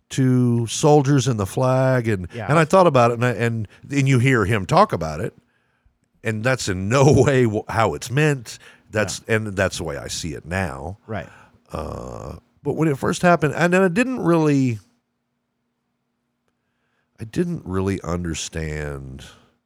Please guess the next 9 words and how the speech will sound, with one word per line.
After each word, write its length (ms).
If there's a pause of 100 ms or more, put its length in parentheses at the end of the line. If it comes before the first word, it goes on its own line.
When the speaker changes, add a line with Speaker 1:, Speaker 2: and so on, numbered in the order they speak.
(1200)
Speaker 1:
why 400
the 120
right 640 (180)
was 200
so 720 (1400)
freaked 400
out 200
by 180
it. 100